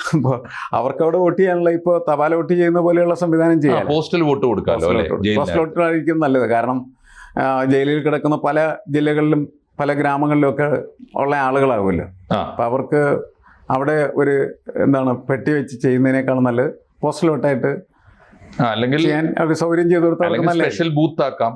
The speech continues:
Speaker 2: അല്ലേ?
Speaker 1: ആ,
Speaker 2: അങ്ങനെ
Speaker 1: സ്പെഷ്യൽ
Speaker 2: ചെയ്യ-
Speaker 1: ബൂത്ത് ആക്കിയുള്ള പ്രശ്നമേ, അത് പ്രായോഗികമായിട്ട് കുറേ കൂടി ബുദ്ധിമുട്ടായിരിക്കും സ്പെഷ്യൽ ബൂത്ത് ആക്കിയ. കാരണം ചിലപ്പോ ഈ പതിനായിരം പേർക്ക് വേണ്ടി കുറേയും ബൂത്തുകൾ വേണ്ടി വരില്ല.
Speaker 2: ആ, ഓ.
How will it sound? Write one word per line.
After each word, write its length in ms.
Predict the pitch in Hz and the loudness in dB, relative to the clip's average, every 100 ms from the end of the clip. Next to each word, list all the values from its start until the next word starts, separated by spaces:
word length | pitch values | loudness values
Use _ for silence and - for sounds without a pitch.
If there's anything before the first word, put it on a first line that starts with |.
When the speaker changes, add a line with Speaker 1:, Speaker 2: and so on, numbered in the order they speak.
| - - | -8 -4
Speaker 2:
അല്ലേ? 200 | 104 87 | -2 0
Speaker 1:
ആ, 240 | 113 92 - _ | -2 -6 -10 _
Speaker 2:
അങ്ങനെ 240 | 123 117 135 | 0 2 2
Speaker 1:
സ്പെഷ്യൽ 260 | 139 160 | 0 0
Speaker 2:
ചെയ്യ- 140 | 175 185 | 2 0
Speaker 1:
ബൂത്ത് 100 | 190 | 0
ആക്കിയുള്ള 380 | 185 180 175 | -2 0 0
പ്രശ്നമേ, 460 | 175 165 - 143 98 - - - - - - - - - - | 0 -2 -2 -2 -2 -6 -16 -20 -20 -20 -20 -20 -20 -8 -4
അത് 240 | 147 170 165 160 151 - | 0 2 2 2 2 -2
പ്രായോഗികമായിട്ട് 640 | 147 147 156 170 170 165 170 | -4 0 2 4 4 2 2
കുറേ 180 | 160 156 | 0 0
കൂടി 180 | 151 | 0
ബുദ്ധിമുട്ടായിരിക്കും 720 | 143 127 131 123 117 87 95 - | 2 2 2 2 0 -4 -8 -16
സ്പെഷ്യൽ 360 | - 131 120 135 | -6 -4 0 2
ബൂത്ത് 240 | 127 131 | 2 2
ആക്കിയ. 200 | 120 104 | -2 -2
കാരണം 420 | 101 107 127 143 - _ - - | -2 -2 -2 -6 -10 _ -8 -2
ചിലപ്പോ 360 | 120 110 151 156 | -2 -2 -2 -2
ഈ 60 | 147 | -2
പതിനായിരം 480 | 143 127 147 151 147 | -2 0 0 0 0
പേർക്ക് 280 | 143 139 147 | 0 0 0
വേണ്ടി 320 | 143 139 151 - _ _ - | 0 0 -2 -8 _ _ -6
കുറേയും 360 | 131 139 165 165 | -4 0 0 2
ബൂത്തുകൾ 480 | 151 131 127 85 - 127 | 0 2 0 -2 -6 -2
വേണ്ടി 220 | 123 117 | 0 0
വരില്ല. 260 | 98 85 | -2 -2
Speaker 2:
ആ, 40 | 98 | 0
ഓ. 360 | 95 85 80 | 0 0 -4